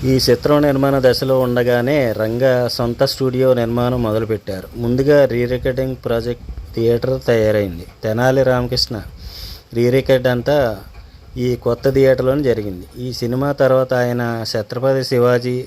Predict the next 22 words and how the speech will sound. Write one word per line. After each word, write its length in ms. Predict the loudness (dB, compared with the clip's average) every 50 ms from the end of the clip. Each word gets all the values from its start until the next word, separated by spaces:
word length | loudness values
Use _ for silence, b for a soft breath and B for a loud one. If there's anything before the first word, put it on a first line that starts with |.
| -12 -10
తీయాలనుకున్నారు, 880 | -6 -4 -2 -2 0 -2 -2 -4 -4 -4 -4 -4 -4 -6 -6 -8 -6
కానీ 360 | -2 -2 0 0 0 0 0 0
ఎందుకనో 560 | 0 0 0 2 2 2 2 2 0 0 0
అది 420 | 0 0 0 0 0 0 -2 -2
కార్యరూపం 960 | -2 -2 0 2 2 4 4 4 4 2 0 -2 -6 -6 -6 -8 -8 -10 -10 -6
దాల్చలేదు. 600 | -4 -2 -2 -2 -4 -6 -6 -6 -6 -8 -10 -14 -20 -20 -20 -20 -20 -20 B B B B B B B B B -20 -20 -20 _ _ _ -20 -20 -18 -14 -14 -14 -14 B B B B B -2
తెనాలి 380 | 0 2 2 4 4 4 4 4
రామకృష్ణుని 580 | 4 2 2 0 -2 -2 -2 -2 -2 -2 -2
మీద 160 | -2 -2 0 0
ఉన్న 520 | 0 0 -2 -2 -2 -2 -2 -2 -4 -6 -8 -12
పుక్కిట 280 | -14 -10 -6 -4 -2 0
పురాణాల 520 | 2 4 4 4 4 2 2 2 2 0
దృష్ట్యా 480 | 0 0 -4 -6 -2 0 0 0 2 0
ఈ 220 | -2 -2 -4 -6
సినిమాను 880 | -6 -6 -6 -4 -4 -2 0 0 0 0 0 0 0 -2 -2 -4 -6 -8 -12 -18 B B B B B B B B B B B B -16 -10 -4 -2
వెకిలిగా 440 | 0 2 2 4 4 4 4 4
తీయొచ్చును, 580 | 2 2 0 0 0 0 0 -2 -6 -8 -8 -8
కానీ 640 | -4 -2 0 0 2 2 0 0 0 0 -2 -2 -4 -8 -8
రంగ 560 | -6 -4 -2 -2 2 4 4 4 4 4 0 -2
ఆ 180 | -4 -2 -2 -2
మార్గంలోకి 640 | -2 -2 -4 -4 -2 -2 0 0 0 0 0 0
అస్సలు 460 | 0 0 0 -2 0 0 0 0 -2